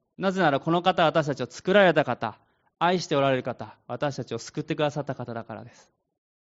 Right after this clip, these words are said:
この方を見上げないと、私たちの人生はブレにブレていきますし、問題の中で落胆し、失敗してしまいます。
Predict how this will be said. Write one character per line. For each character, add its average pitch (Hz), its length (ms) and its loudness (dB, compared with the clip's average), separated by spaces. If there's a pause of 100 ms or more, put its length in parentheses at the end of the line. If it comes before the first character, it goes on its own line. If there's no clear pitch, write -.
(480)
こ 160 60 -8
の 170 100 -4
方 180 220 2
を 165 60 2
見 160 100 2
上 160 120 6
げ 165 100 4
な 165 100 4
い 156 80 -2
と、 151 120 4
私 143 220 2
た 139 100 -4
ち 135 60 -6
の 131 140 -4
人 127 220 -4
生 123 160 -6
は 131 220 0
ブ 131 180 0
レ 151 100 6
に 143 120 2
ブ 120 100 -2
レ 127 100 -2
て 120 140 -6
い 120 80 -6
き - 80 -12
ま 117 120 -8
す 117 140 -14
し、 - 340 -10 (420)
問 135 200 0
題 127 140 6
の 131 80 2
中 170 240 2
で 139 280 0 (140)
落 127 260 -4
胆 127 200 -2
し、 151 400 -6 (220)
失 - 260 -18
敗 135 140 -2
し - 20 -10
て 127 80 -4
し - 120 -12
ま 127 100 -6
い 123 40 -8
ま 123 140 -8
す。 - 140 -20